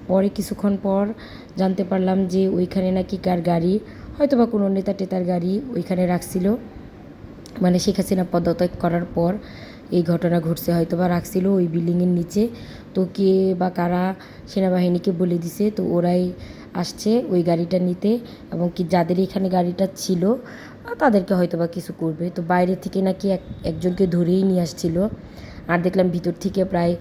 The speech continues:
একজন নাকি দুইজনকে ধরে নিয়ে গেল। তো যাই হোক, এখন রান্নাও করতে হবে। খালা তো চলেই গেছে। আমি রান্নার ফাঁকে ফাঁকে গিয়ে একবার দেখে আসতেছি যে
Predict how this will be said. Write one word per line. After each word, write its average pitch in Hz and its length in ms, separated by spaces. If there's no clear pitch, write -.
একজন 180 320
নাকি 185 240
দুইজনকে 175 500
ধরে 175 300
নিয়ে 180 220
গেল। 175 320
তো 185 380
যাই 185 200
হোক, 208 200
এখন 185 260
রান্নাও 180 340
করতে 185 300
হবে। 185 260
খালা 175 260
তো 170 120
চলেই 175 320
গেছে। 180 280
আমি 175 280
রান্নার 175 300
ফাঁকে 185 280
ফাঁকে 185 260
গিয়ে 180 340
একবার 175 320
দেখে 190 220
আসতেছি 196 500
যে 180 120